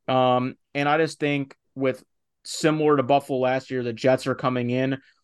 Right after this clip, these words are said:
with a lot of hype. And if you look at what Aaron Rodgers has done the last two years,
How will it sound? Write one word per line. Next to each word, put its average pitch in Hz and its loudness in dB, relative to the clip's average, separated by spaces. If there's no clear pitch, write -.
with 135 2
a 127 4
lot 120 4
of 123 2
hype. 139 0
And 131 -4
if 131 -6
you 127 -2
look 131 -4
at 131 0
what 127 -4
Aaron 131 -2
Rodgers 123 -6
has 123 -8
done 123 2
the 120 0
last 117 -2
two 135 4
years, 131 6